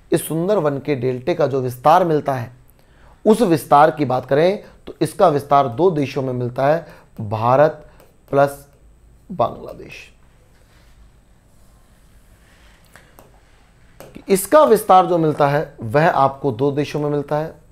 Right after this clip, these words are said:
एक तो मित्रों भारत और दूसरा मिलता है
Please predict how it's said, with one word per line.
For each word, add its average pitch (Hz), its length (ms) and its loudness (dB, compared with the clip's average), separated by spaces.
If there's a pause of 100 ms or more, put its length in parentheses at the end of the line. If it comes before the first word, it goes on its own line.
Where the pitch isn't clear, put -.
(380)
एक 156 240 -2
तो 185 100 0
मित्रों 151 360 -4
भारत 117 460 -8 (1700)
और 127 160 2
दूसरा 143 360 -4
मिलता 123 360 -6
है 135 80 -6